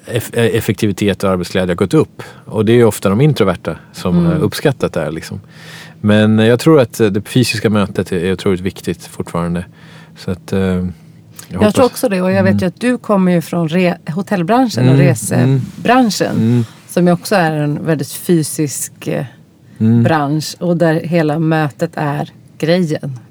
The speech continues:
Speaker 2: liksom.
Speaker 1: Ja, ja, ja, precis.
Speaker 2: Och bemötande och
Speaker 1: Mm.
Speaker 2: bemötande mot gäster och så vidare.
Speaker 1: Mm. Ja, och, eh, alltså, resa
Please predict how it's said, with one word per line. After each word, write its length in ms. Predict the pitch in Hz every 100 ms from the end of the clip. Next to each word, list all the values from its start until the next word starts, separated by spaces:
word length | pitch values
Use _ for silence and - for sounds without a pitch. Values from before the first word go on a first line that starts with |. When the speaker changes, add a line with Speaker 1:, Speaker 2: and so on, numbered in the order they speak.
| -
Speaker 2:
liksom. 360 | - 139 127 -
Speaker 1:
Ja, 220 | - 139 139
ja, 240 | 131 131
ja, 60 | 127
precis. 200 | 123 185
Speaker 2:
Och 140 | 175 160
bemötande 760 | 170 165 165 147 170 156 156 151
och 280 | 156 160 151 - -
Speaker 1:
Mm. 240 | 104 107 98 -
Speaker 2:
bemötande 460 | - 170 170 165 165
mot 180 | 156 -
gäster 580 | 156 - - 65 - -
och 80 | -
så 80 |
vidare. 300 | 156 160 -
Speaker 1:
Mm. 120 | 101 98 - - - -
Ja, 200 | - 147
och, 340 | 135 113 - 120
eh, 440 | 107 101 101 98
alltså, 200 | 92 -
resa 500 | 104 110 92 - 127